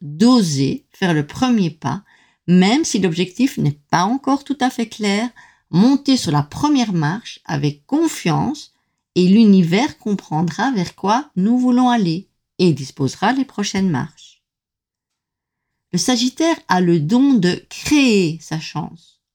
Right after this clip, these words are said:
en osant, sortant de sa zone de confort, car il a la foi en la vie. Il est essentiel aussi pour le Sagittaire, c'est sa quête de sens profond.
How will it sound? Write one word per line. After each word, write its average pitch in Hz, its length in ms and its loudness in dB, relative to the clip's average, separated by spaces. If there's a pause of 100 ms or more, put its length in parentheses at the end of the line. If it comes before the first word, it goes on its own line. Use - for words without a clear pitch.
(140)
en 160 320 2
osant, 208 540 2 (360)
sortant - 580 -2
de 170 80 0
sa 139 200 -4
zone 233 260 2
de 226 80 0
confort, 156 800 -8
car 143 220 -4
il 165 100 -2
a 262 80 2
la 190 140 -2
foi - 580 -6 (160)
en 156 140 -2
la 139 140 -4
vie. 151 260 -14 (500)
Il 143 160 -8
est - 180 -14
essentiel 247 640 -2
aussi 185 300 -4
pour 185 140 -2
le 160 80 -2
Sagittaire, 226 720 -4 (1600)
c'est - 240 -6
sa 220 180 0
quête 202 520 -2
de 165 120 0
sens 247 840 -4
profond. - 560 -6